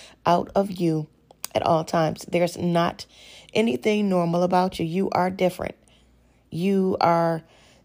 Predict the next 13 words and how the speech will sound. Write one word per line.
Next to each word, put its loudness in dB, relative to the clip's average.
not 2
always -2
welcomed -2
by 0
others. -2
You -4
are -4
separated. -2
You -6
are -4
called. 0
You -4
are -2